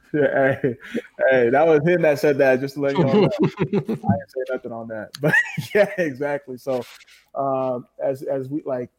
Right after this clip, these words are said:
Speaker 1: you know, whether it's Two Cents, um, you know, what you're doing, all these other platforms that are coming out,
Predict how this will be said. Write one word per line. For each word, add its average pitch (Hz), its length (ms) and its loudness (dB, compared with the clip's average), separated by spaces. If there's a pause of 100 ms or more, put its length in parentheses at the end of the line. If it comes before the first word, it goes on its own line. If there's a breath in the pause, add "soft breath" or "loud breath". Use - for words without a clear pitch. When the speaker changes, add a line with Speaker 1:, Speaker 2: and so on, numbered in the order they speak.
Speaker 1:
you 127 80 -12
know, 117 140 -8
whether 120 200 -4
it's 113 120 -10
Two 143 220 -8
Cents, 127 500 -12 (140)
um, 123 600 -10
you 143 80 -16
know, 113 140 -12
what 113 220 -12
you're 131 120 -2
doing, 123 520 -4 (100)
all 120 100 -4
these 120 120 -6
other 120 140 -4
platforms 117 500 -8
that 113 120 -6
are 113 40 -6
coming 113 280 -10
out, 113 240 -8